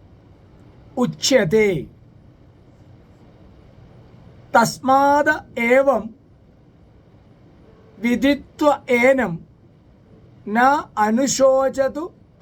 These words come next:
അനുശോതും, അനുശോചിതും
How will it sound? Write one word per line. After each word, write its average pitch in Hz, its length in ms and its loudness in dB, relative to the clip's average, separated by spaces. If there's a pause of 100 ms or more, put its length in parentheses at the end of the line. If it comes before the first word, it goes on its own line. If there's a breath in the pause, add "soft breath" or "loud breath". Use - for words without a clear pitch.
അനുശോതും, 254 760 -2 (1200)
അനുശോചിതും 254 1040 0